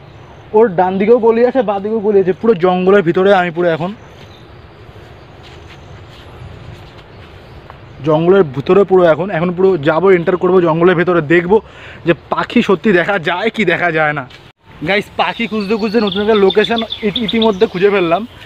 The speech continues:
লোকেশনটা হচ্ছে এদিক থেকে, আপনারা আসুন, দেখাচ্ছি লোকেশনটা কোথায়। Seriously, প্রচণ্ড ঝোপঝাড় এবং গাছপালা। Just see। এখন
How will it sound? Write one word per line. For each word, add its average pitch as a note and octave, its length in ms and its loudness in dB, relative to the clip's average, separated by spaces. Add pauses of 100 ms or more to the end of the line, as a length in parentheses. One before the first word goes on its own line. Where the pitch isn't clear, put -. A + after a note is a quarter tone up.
(280)
লোকেশনটা G#3 460 -2
হচ্ছে A3+ 200 -10 (120)
এদিক G3+ 240 -6
থেকে, A3 180 0
আপনারা G#3 260 0
আসুন, F#3+ 180 -10 (120)
দেখাচ্ছি F#3 260 -4 (100)
লোকেশনটা E3+ 420 -6
কোথায়। D#3 200 -10 (720)
Seriously, F#3 460 -2
প্রচণ্ড G#3+ 360 -6 (140)
ঝোপঝাড় F3 440 -2
এবং E3+ 100 -4 (100)
গাছপালা। E3 360 -8 (2500)
Just F#3+ 240 -2
see। F3+ 160 -2 (4000)
এখন A3 140 0